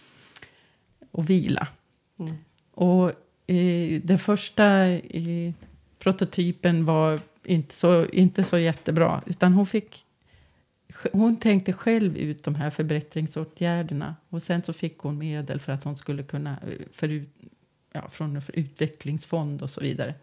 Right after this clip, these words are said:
Speaker 1: Men, eh, hon gav sig inte, och när hon dog fa-, faktiskt ganska ung vid, i, på åttiotalet. Jag tror hon var femtiofem år eller någonting sånt.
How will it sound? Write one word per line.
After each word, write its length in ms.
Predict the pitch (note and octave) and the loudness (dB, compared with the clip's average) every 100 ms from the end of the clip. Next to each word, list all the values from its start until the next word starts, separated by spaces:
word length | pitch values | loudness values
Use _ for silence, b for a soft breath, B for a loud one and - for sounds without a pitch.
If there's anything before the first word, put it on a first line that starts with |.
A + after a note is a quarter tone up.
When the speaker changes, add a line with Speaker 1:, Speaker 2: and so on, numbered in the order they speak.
| B B B B B B B B - | B B B B B B B B -2
Speaker 1:
Men, 360 | F3+ F3 F3 | 2 4 4
eh, 320 | E3+ E3+ D#3 | 4 2 4
hon 140 | F3 G#3+ | 4 4
gav 240 | B3 F#4 | 4 2
sig 180 | - F3+ | 0 0
inte, 460 | D#3+ D#3 - E3 F#3+ | 0 -2 -4 -4 -2
och 200 | F#3+ F#3 F3+ - _ _ - | 2 2 2 -8 _ _ -6
när 180 | E3 F3+ | 0 0
hon 280 | F3 G#3+ A3 | 2 2 0
dog 260 | G3+ C4 B3 | -2 -6 -12
fa-, 220 | - D#3+ - | -8 -8 -8
faktiskt 480 | - D3+ - D3 - | -8 -8 -8 -12 -8
ganska 360 | - D3+ C#3 - | -4 -4 -2 -2
ung 380 | - B3 F#3 D#3 - _ _ _ - | 0 0 0 -2 -10 _ _ _ -12
vid, 500 | D#3+ E3 D#3 D3+ C#3 - | -8 -6 -6 -8 -10 -6
i, 480 | E3 D#3+ D3+ D3+ C#3+ | -4 -2 -4 -6 -8
på 100 | - | -8
åttiotalet. 840 | F3+ - D3+ C#3+ G#3 F#3+ - - b b b b b _ _ _ _ _ _ _ | -8 -10 -10 -2 0 0 -4 -10 b b b b b _ _ _ _ _ _ _
Jag 80 | - | -14
tror 140 | - | -8
hon 180 | D3+ C#3+ | -6 -6
var 140 | D3+ C#3+ | -8 -8
femtiofem 720 | D#3 D3 D3 C#3+ D3+ D3 D3+ | -6 -6 -8 -10 -8 -6 -6
år 220 | D#3+ E3+ | -6 -6
eller 160 | C#3 - | -6 -8
någonting 320 | D3 - C#3 | -10 -8 -10
sånt. 360 | - D3 - | -10 -14 -14